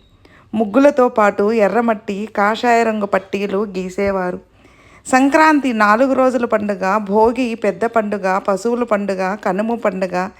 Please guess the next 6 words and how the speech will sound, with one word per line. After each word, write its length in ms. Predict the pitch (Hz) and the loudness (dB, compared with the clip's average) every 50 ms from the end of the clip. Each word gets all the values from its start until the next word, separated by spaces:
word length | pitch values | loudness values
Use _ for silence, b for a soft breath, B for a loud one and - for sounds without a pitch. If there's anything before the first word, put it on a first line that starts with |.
| b b b b b b b b - | b b b b b b b b -2
ఊరిని 400 | 247 285 320 330 330 311 269 240 | 2 4 6 6 6 6 4 4
బట్టి 480 | 208 202 202 196 - 220 202 208 233 | 4 2 0 0 -4 -4 -2 -2 -2
పండగ 380 | 240 - 208 190 190 220 220 240 | -2 -4 -4 -2 -2 -2 -2 -2
పేర్లు, 480 | 233 226 214 202 196 190 185 190 214 | -4 -2 -4 -2 -4 -4 -6 -4 -4
రోజులు 340 | 226 208 196 202 208 220 220 | -2 -2 -2 -2 -2 -2 -4
మారవచ్చు. 600 | 226 208 190 190 190 185 180 185 - - - 190 | -4 -4 -4 -2 -4 -4 -6 -6 -10 -16 -18 -18